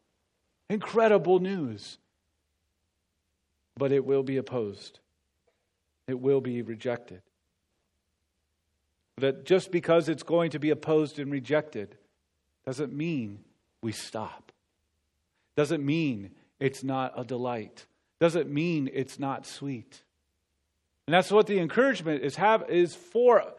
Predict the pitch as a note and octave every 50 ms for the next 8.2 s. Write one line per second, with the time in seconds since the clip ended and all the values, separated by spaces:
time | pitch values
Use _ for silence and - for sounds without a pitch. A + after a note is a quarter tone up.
0 | - - _ _ _ - - C#3+ C#3+ C3+ C#3 - - - - _ - - G3 F#3
1 | F3 E3 - E3 E3+ E3 D#3+ D#3+ D#3 D3 C3+ - - - - - D#3+ E3 E3 -
2 | - C#3 B2+ A2+ - B2 B2 A#2 - D3+ C#3+ - - C3 B2 - C#3+ C3+ B2+ B2
3 | A#2+ B2+ C3+ C3+ B2 A#2+ A#2 B2 B2 A2+ B2 C#3+ D3 C#3+ C#3 - C3+ D#3+ G3 G#3
4 | F#3+ E3 C#3+ - - - - F#3 G3+ G#3 G3+ G3 F3+ F3 D#3 F#3+ F#3+ F3 - -
5 | F#3 G3 G3 F3 - E3 D3+ D#3 D3+ D#3+ D#3 F#3 G3 F3+ D#3 D3+ E3+ D#3 - -
6 | F#3 G3+ G#3 G#3 F3+ F#3 F3+ F#3 F#3+ F#3+ F#3 F3 F3+ E3+ E3 E3+ F#3 E3+ - -
7 | D#3 F3 F#3 G3+ F#3 E3+ D3+ D3+ E3 F#3 G3 F#3 E3 E3+ F#3 G3 G3 F3+ D3+ B2
8 | - - -